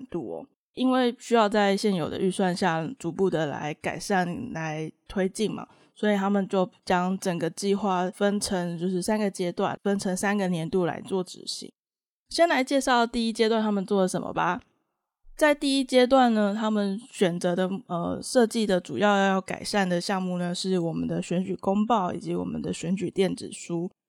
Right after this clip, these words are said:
其中最大的挑战其实有两个哦。第一个就是它，当然就是我前面有提到，就是需要在原有的预算下进行再设计。第二个挑战呢，就是要基于不改变任何文字，并且完全符合法规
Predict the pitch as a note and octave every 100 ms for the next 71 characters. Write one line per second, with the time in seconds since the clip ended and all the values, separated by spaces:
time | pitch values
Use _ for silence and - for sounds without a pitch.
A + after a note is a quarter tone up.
0 | _ - G#3+ A3+ A#3+ B3 C4 G#3 A3+ F#3+
1 | F3+ - D#3+ - F#3+ F#3 - F3 E3+ E3
2 | E3 F3+ C3+ - - C#2 - - _ -
3 | D4 D4+ B3+ A3+ A3+ A#3+ A#3 G#3 G3+ G3+
4 | A3+ _ G#3+ G#3 F#3+ F#3+ F#3+ F#3 E3 E3
5 | E3+ F3 E3+ - E3 F3 E3 D#3 D#3+ F3
6 | E3+ - F3 F3 E3+ E3+ D3+ D#3+ E3+ E3
7 | - - F#3+ F#3 F3 G3 F3 E3 - F#3
8 | F#3 D3 - D#3 D3+ - C#3 - - B2
9 | _ _ _ - C4+ C#4 A#3 F#3 F3 F#3+
10 | - F#3+ F3+ E3+ D#3+ E3+ F#3 F#3 F3 E3+
11 | E3 E3 - G#3 A3+ A#3 F#3 F#3 - D4+
12 | A#3+ E3 B3+ A3 G#3 G#3+ G3+ G3+ F3+ E3+
13 | E3+ - F#3 F3+ G3 F#3+ - E3 F3+ E3+
14 | G3 - G#3 G#3+ F3 E3+ F3+ E3+ - D#3
15 | - - F#3 F3+